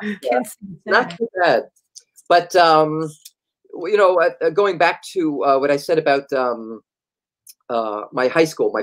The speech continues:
Speaker 2: public high school, Piscataway High School in New Jersey, uh,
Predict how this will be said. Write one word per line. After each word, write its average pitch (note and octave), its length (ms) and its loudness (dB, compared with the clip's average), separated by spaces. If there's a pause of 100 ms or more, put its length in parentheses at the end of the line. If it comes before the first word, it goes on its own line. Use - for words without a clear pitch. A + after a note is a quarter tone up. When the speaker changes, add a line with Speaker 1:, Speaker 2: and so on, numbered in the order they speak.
(120)
Speaker 2:
public C#3+ 240 2
high C3+ 120 2
school, D#3 420 -4
Piscataway C#3 420 0
High B2+ 120 -2 (100)
School D#3 420 -2
in C3 100 -10
New A#2+ 100 -10
Jersey, B2 480 -2 (520)
uh, B2 320 4